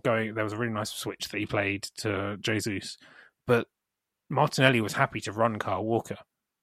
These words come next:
And that is in itself quite impressive because a lot of, a lot of players will look up,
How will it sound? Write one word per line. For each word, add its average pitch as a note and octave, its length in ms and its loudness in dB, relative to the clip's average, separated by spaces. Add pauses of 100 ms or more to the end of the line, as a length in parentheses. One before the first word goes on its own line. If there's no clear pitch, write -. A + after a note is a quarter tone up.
(680)
And A#2 260 0 (800)
that C#3+ 260 6
is B2 400 -2 (560)
in C3 120 0
itself A#2 480 2
quite A2 240 0
impressive A2 380 -2
because A2 180 -2
a A#2 80 0
lot C3+ 140 8
of, B2 100 -2
a B2 80 0
lot D#3 120 8
of C#3+ 60 2
players A#2+ 280 6
will A2+ 80 -2
look A#2 160 0
up, A2+ 140 0